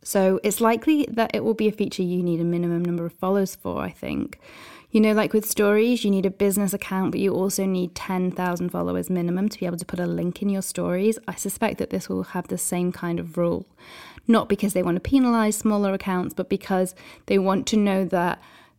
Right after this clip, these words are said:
someone can be trusted and that they're not gonna be using the account for any nefarious purpose. And I think once you've got to a level of about ten thousand followers, they know you're invested in the platform and you're creating really good quality content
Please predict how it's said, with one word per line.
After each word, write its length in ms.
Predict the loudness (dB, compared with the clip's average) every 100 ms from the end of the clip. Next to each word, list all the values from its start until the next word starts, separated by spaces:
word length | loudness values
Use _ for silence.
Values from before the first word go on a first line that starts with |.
| -6
someone 340 | 2 4 2
can 160 | 0 -2
be 80 | -2
trusted 480 | 2 2 4 2 2
and 160 | 0
that 60 | 0
they're 100 | -2
not 220 | -2 -4
gonna 180 | -2 -2
be 80 | -2
using 420 | -2 -2 -2 -2
the 120 | -2
account 280 | -2 -6 -4
for 80 | -4
any 160 | -2 -2
nefarious 560 | -4 -4 -4 -4 -4
purpose. 540 | 0 2 2 0 -2 -2
And 120 | -4
I 60 | -2
think 220 | -2 0
once 200 | -2 -2
you've 120 | -4 -6 0
got 240 | 0 0
to 120 | 0 0
a 20 |
level 220 | 0 0
of 80 | -4
about 260 | -2 -4
ten 220 | -4 -4 -4
thousand 320 | -4 -4 -6
followers, 420 | -2 0 0 0
they 140 | -2
know 100 | -2
you're 200 | -2 -2
invested 520 | -2 -4 -6 -10 -6 -4
in 80 |
the 60 | -4
platform 460 | -6 -8 -4 -4 -2
and 120 | -4
you're 80 | -4
creating 400 | -6 -4 -2 -2
really 160 | -4
good 160 | -6 -8
quality 380 | -6 -6 -6 -10
content 560 | -8 -8 -6 -6 -6